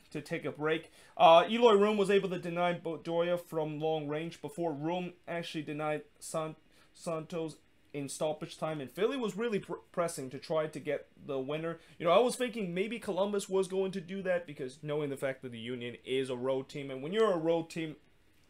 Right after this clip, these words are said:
when you get to this point where the game is kind of very even, and, and, you know, it's just, it feels like, like like, one goal is enough to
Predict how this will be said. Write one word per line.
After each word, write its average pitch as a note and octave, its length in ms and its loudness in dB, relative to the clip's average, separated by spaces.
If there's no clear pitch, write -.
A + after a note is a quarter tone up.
when D#3 120 -6
you D#3+ 60 -2
get F3+ 220 0
to F3 80 -4
this D3+ 240 -2
point D3+ 340 -2
where C#3+ 240 4
the C#3+ 100 -2
game D3 300 0
is C3 100 -2
kind D3+ 180 -2
of B2 60 -8
very C3+ 300 0
even, C#3 480 -8
and, A#2+ 180 -8
and, B2+ 160 -4
you B2+ 80 -2
know, A#2+ 180 0
it's A#2 180 -6
just, - 280 -6
it C3+ 160 -4
feels D#3+ 340 -4
like, C#3+ 300 0
like C3+ 180 -2
like, C3+ 200 -2
one C#3+ 360 -4
goal C#3+ 240 0
is C3+ 140 -2
enough C3+ 420 -6
to C3+ 200 -8